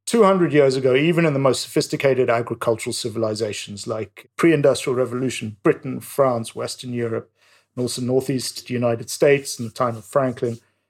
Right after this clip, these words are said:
eighty percent of people worked the land. Eighty percent of those people, including children, I should add,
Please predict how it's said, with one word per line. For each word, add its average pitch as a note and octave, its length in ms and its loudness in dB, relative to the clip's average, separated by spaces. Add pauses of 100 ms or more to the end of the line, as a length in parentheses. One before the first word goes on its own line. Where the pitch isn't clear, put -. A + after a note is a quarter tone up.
(140)
eighty G3 220 4
percent E3 300 0
of D3+ 100 -4
people D3 340 2
worked B2 360 0
the C3 80 0
land. A#2 440 -4 (100)
Eighty D#3+ 200 2
percent D#3 420 0
of A#2 140 -4
those A#2+ 240 0
people, A#2+ 480 -8
including C#3 440 0
children, A#2+ 400 0
I A#2+ 120 -4
should A#2+ 200 -4
add, A2+ 340 -4